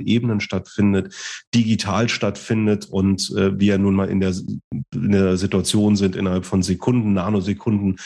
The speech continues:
<laughs> Informationen rund um den Erdball zu schicken. Das sind die Rahmenbedingungen, mit denen wir heute, äh, arbeiten. Wir haben im Vorfeld auch, ähm, über das Stichwort vuca gesprochen, ne? Ein Akronym, was ja aus dem, aus dem Militärischen kommt, wo es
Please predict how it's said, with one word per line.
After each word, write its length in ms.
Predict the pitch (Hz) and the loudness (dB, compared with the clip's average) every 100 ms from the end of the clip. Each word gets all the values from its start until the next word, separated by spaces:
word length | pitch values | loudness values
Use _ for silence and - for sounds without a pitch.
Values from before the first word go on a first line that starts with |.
| - | -20
<laughs> 160 | - | -6
Informationen 720 | 120 104 - 107 104 - 120 | -4 -2 -2 0 0 2 2
rund 180 | 107 98 | 2 0
um 80 | 101 | 2
den 160 | 95 90 | 2 0
Erdball 320 | 87 85 82 | -4 -4 -6
zu 140 | 85 | -6
schicken. 380 | - 67 76 71 - - - - | -6 -4 -4 -6 -8 -8 -10 -6
Das 140 | 92 90 | -4 0
sind 140 | 104 | 0
die 60 | 101 | 0
Rahmenbedingungen, 560 | 101 123 104 92 85 | 0 2 2 0 -2
mit 140 | 82 90 | -4 -2
denen 140 | 92 | 0
wir 120 | 90 | 2
heute, 420 | 92 92 92 87 | 0 0 0 0
äh, 60 | 85 | -2
arbeiten. 520 | - 104 113 107 107 104 - - - - | -2 -2 0 0 -2 -4 -8 -16 -14 -4
Wir 140 | 104 | 0
haben 100 | 135 | 0
im 80 | 117 | 0
Vorfeld 360 | 123 123 117 | -2 -2 -2
auch, 320 | 113 107 - - | -2 -6 -6 -4
ähm, 220 | 104 104 | 0 0
über 160 | 104 101 | 0 0
das 120 | 98 | -2
Stichwort 480 | - 113 101 85 92 | -2 -2 -2 -2 -2
vuca 420 | 135 135 127 123 | -2 0 0 0
gesprochen, 520 | 107 - - 113 107 | -2 -6 -6 -2 0
ne? 160 | 101 110 | 0 0
Ein 160 | 98 | -2
Akronym, 800 | - 101 - 104 107 123 123 104 | -2 -6 0 2 4 4 2 0
was 160 | 101 - | -4 -2
ja 200 | 98 92 | -2 -2
aus 300 | 92 95 - | -4 -8 -4
dem, 240 | 98 95 | -2 -2
aus 120 | 95 | -2
dem 120 | - 95 | 0 2
Militärischen 640 | 92 87 117 120 - 104 | 2 0 0 0 -2 -6
kommt, 460 | - 110 113 117 - | -4 0 2 0 0
wo 180 | 101 104 | 2 2
es 380 | 98 - - | 0 -4 -8